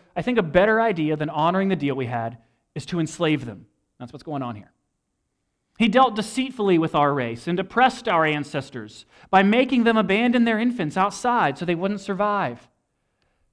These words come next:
At this time, Moses was born, and he was beautiful in God's sight. He was cared for in his father's home for three months.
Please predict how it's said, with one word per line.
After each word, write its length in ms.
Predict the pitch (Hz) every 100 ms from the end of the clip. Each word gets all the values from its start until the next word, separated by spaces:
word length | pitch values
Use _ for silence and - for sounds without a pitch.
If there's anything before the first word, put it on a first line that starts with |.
| _ _
At 100 | 151
this 140 | 165
time, 400 | - 185 175 170
Moses 400 | 156 170 156 139
was 120 | 131 113
born, 320 | _ 107 _ _ _ _ _ _ _ _ _ _ _ _
and 80 | 147
he 100 | 185
was 140 | 160
beautiful 560 | 123 127 127 127 127 117
in 60 | 117
God's 340 | 120 107 113
sight. 320 | _ 117 113 _ _ _ _ _ _ _ _ _ _
He 100 | 214
was 140 | 214
cared 440 | - - 175 190
for 300 | 180 151 135
in 80 | 131
his 140 | 139 139
father's 420 | 143 135 135 127
home 260 | 160 139
for 120 | 120 120
three 260 | - 175
months. 300 | 180 185 -